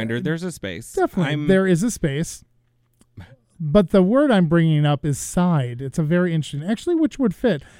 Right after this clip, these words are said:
Speaker 2: I think, a line with trans women who are pre-op, but that's a whole different conversation also. <laughs>
Speaker 1: Oh.
Speaker 2: Uh, but
Speaker 1: Very antiquated. <laughs> Bringing back the, the early two thousands
Speaker 2: Right.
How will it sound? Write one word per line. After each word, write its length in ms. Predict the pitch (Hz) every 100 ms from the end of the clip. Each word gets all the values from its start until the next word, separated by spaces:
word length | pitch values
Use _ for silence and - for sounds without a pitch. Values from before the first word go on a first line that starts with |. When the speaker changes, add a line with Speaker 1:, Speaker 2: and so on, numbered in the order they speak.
| -
Speaker 2:
I 100 | -
think, 280 | 196 196 170
a 60 | 165
line 360 | 151 151 160
with 180 | 151 147
trans 320 | - 160 147
women 300 | 143 143 143
who 140 | 139 139
are 120 | 135
pre-op, 580 | - - 139 131 123 131
but 140 | 147 127
that's 200 | 131 -
a 60 |
whole 160 | 123 135
different 320 | 131 117 131
conversation 540 | 135 135 143 139 156
also. 480 | 139 131 131 135 147 - - - - -
<laughs> 0 | 233 - 185 180 -
Speaker 1:
Oh. 220 | 143 - - - - -
Speaker 2:
Uh, 480 | - 196 185 170 170 165
but 180 | 208
Speaker 1:
Very 380 | 170 143 143 151 -
antiquated. 880 | 131 131 - - 240 139 120 147 127
<laughs> 1400 | 143 185 170 160 208 - 190 165 247 220 269 196 - -
Bringing 400 | 165 165 180 160
back 300 | 139 113 123
the, 240 | 123 120 _ _ _
the 80 | 131
early 420 | 117 127 135 131 123
two 180 | 135
thousands 440 | 110 117 117 113 117
Speaker 2:
Right. 360 | 180 160 147